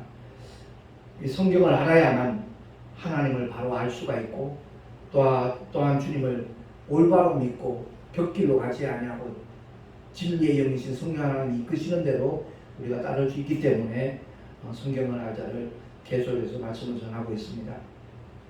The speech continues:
일 절에도 말씀드렸지만 말씀이 없는 미신, 사회 규범이나 도덕을 벗어난 광신, 목적이 없는 맹신, 우리는 늘 이것을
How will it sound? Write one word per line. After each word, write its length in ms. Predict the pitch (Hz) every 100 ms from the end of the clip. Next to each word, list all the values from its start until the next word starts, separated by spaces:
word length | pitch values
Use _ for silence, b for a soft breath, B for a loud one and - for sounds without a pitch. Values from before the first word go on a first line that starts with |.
| - - - -
일 120 | 143 131
절에도 280 | 143 -
말씀드렸지만 880 | 127 123 147 139 131 123 - 117 120 - - - - - -
말씀이 420 | 123 139 170 151
없는 300 | 139 127 123
미신, 460 | 120 - 139 110 - - - - - - - -
사회 600 | - 165 156 147 127 -
규범이나 500 | 139 151 139 131 120
도덕을 420 | 143 143 143 131
벗어난 460 | 127 123 131 123 120
광신, 640 | - 139 139 139 117 107 - - - - -
목적이 500 | 147 156 170 190 160
없는 280 | 143 135 123
맹신, 540 | 131 135 - 127 104 - - - -
우리는 180 | 127 120
늘 240 | 127 123
이것을 440 | 120 - 131 113